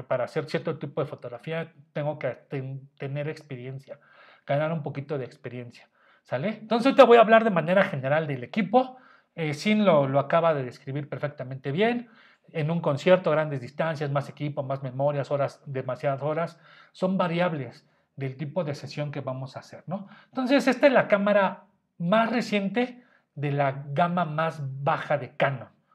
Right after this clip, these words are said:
¿sí? Las eos Rebel, eh, la T ocho, está catalogada o está en el rubro de cámara de iniciación,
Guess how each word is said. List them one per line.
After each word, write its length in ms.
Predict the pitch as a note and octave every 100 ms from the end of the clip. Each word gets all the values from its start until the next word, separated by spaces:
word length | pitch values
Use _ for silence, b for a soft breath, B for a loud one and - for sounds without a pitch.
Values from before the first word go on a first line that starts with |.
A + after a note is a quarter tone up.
| _ _
¿sí? 280 | - F#3+ A#3+ D3+
Las 340 | D3 C#3+ -
eos 480 | G3 G#3+ G#3 - -
Rebel, 540 | D#3 F3 G3+ A3+ B3 - b b b -
eh, 100 | C3+
la 200 | C3 A#2+
T 120 | F3
ocho, 460 | F3 F#3+ A#3+ B3+ - B B -
está 320 | C#3+ - F#3
catalogada 800 | F#3+ F#3+ C#3 B2+ D3 E3+ F#3 D#3
o 120 | B2
está 520 | B2+ - D#3+ E3+ F3 D#3+
en 120 | C3+
el 140 | C3
rubro 460 | C3+ F3 E3+ F#3+ G3
de 140 | C#3+
cámara 420 | - D#3+ E3 D3+
de 120 | C3 B2
iniciación, 720 | A#2+ A#2+ - A#2 - D3